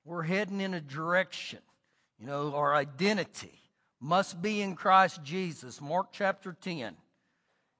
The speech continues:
Man, that everything I do must be connected to the kingdom of God. I'm gonna start in, in Var-, Mark ten, and I'm gonna read verse number forty-five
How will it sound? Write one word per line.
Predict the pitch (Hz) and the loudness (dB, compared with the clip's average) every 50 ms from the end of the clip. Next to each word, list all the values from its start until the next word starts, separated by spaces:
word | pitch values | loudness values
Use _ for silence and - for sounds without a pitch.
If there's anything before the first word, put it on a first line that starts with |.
| _ - | _ -12
Man, | 117 139 151 156 | -8 -8 -6 -4
that | 147 147 - - | -6 -6 -4 -2
everything | 175 196 226 220 214 233 233 233 - - 254 247 226 226 226 226 - | 0 0 0 0 0 0 -2 -2 -2 -4 -2 -2 0 0 -2 -2 -2
I | - 185 202 202 202 | 0 2 2 2 2
do | 175 160 156 196 190 185 170 160 | 0 -2 0 2 4 4 2 2
must | 160 160 165 180 175 - 185 170 | 2 2 2 2 0 -2 -2 -4
be | 175 | -4
connected | 170 - - 170 160 156 170 185 185 - - 175 156 151 | -2 -2 -4 -4 0 0 0 0 0 -2 -6 -10 -6 -4
to | 170 156 | -4 -4
the | 139 143 | -4 -6
kingdom | 139 - - 165 165 165 156 160 151 | -6 -4 -4 -2 -2 -2 -2 -4 -4
of | 143 131 135 | -6 -4 -2
God. | 143 139 131 123 117 104 92 87 - _ _ _ _ _ _ _ _ _ _ _ _ _ _ _ _ _ _ _ _ - | 2 4 6 6 4 4 2 -2 -8 _ _ _ _ _ _ _ _ _ _ _ _ _ _ _ _ _ _ _ _ -12
I'm | - - | -6 -2
gonna | 247 214 | -2 -2
start | - - - 226 220 220 214 214 - | -2 0 4 6 8 8 8 6 2
in, | 214 196 185 180 180 185 - | -2 -2 0 0 -2 -4 -4
in | 190 180 170 175 160 | -4 -2 -2 0 4
Var-, | 185 190 196 190 | 4 4 4 4
Mark | 208 190 185 190 190 190 _ | 4 2 2 2 0 -2 _
ten, | - - 202 196 196 202 202 202 | -6 -4 -2 0 0 0 0 -2
and | 208 - 156 165 | -4 -4 -2 -2
I'm | 180 196 | 0 0
gonna | 196 196 180 | 0 0 0
read | 175 175 185 190 196 190 165 | -2 -2 -2 -2 -2 -2 -2
verse | 156 190 196 190 - - | 0 0 0 0 -2 -4
number | 208 185 180 170 | -4 -2 -2 -4
forty-five | 151 - - 185 180 190 175 170 139 - - - 180 175 170 143 120 110 117 147 | -4 -6 -8 -8 -6 -4 -4 -6 -6 -4 0 4 6 6 6 6 4 2 2 0